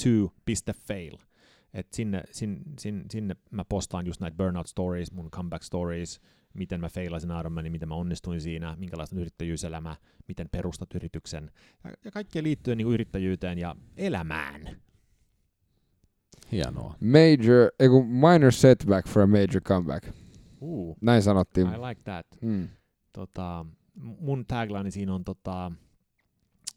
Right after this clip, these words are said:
Speaker 1: äh, "Fail seven times, startup eight". <laughs>
Speaker 2: Mä muistan, tota, me oltiin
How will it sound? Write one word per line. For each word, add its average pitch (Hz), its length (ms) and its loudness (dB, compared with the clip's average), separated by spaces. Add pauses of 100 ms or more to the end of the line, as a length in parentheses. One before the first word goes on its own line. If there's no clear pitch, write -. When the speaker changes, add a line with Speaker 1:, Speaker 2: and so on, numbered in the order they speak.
(220)
Speaker 1:
äh, 85 380 -10
"Fail 127 400 -4
seven 101 300 -6
times, 92 360 -6
startup 98 460 -4 (160)
eight". 73 300 -14 (1200)
<laughs> 170 1200 -2
Speaker 2:
Mä 107 60 2
muistan, 113 440 6
tota, 104 360 2 (480)
me 110 140 2
oltiin 104 500 2